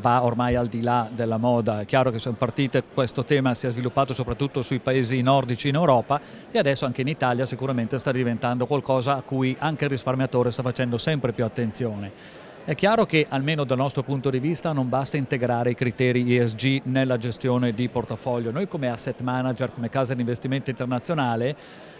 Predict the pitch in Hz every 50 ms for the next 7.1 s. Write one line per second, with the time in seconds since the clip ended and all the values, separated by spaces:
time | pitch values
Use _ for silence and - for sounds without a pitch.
0 | - - - 147 151 175 180 175 165 160 135 127 139 139 151 160 151 139 - -
1 | 156 139 143 139 131 170 202 185 170 147 135 131 123 - - 160 135 - - 151
2 | 147 143 139 139 131 - 156 175 202 208 - 151 143 127 - 120 113 123 123 -
3 | - 117 - 139 131 123 117 107 - - 127 123 120 117 113 110 110 104 98 104
4 | 123 - 165 - - 220 214 196 156 135 127 135 127 151 175 170 147 147 147 139
5 | - 202 214 - 139 139 156 - - 135 127 120 - 160 151 - 156 147 143 131
6 | 131 120 - 147 143 135 165 196 202 170 139 127 110 120 123 123 123 123 123 117
7 | 107